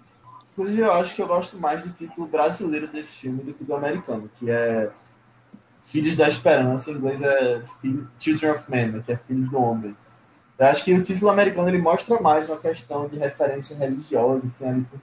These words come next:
trás, mas eu acho que o título brasileiro mostra mais essa coisa da esperança que tá tendo aí com aquele bebê nascendo, com todas essas coisas por trás que tem. Porque, por exemplo,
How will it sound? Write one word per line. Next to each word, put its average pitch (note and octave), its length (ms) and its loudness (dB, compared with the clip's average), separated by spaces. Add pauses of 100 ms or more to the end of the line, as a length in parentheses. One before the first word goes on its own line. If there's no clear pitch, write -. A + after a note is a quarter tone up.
trás, A#2 380 0 (460)
mas C3+ 340 6
eu D#3 60 8
acho D3+ 140 4
que F3 60 -4
o F3 40 -4
título E3+ 280 -10
brasileiro E3 800 0 (520)
mostra F#3 320 2
mais - 200 4
essa G#3 100 -4
coisa E3 220 -2
da D3+ 200 4
esperança F#3 600 2
que - 100 -20
tá F#3 140 4
tendo E3+ 240 -2
aí D3+ 120 4
com E3+ 120 -10
aquele D#3+ 200 -8
bebê D#3 260 -2
nascendo, D#3+ 400 0
com B2+ 100 -20
todas D#3 240 -4
essas G#3 200 -4
coisas D3+ 220 -4
por - 260 -20
trás C3 320 4
que - 120 -16
tem. B2 360 -6 (400)
Porque, G3+ 200 2
por B3+ 100 6
exemplo, G#3+ 320 2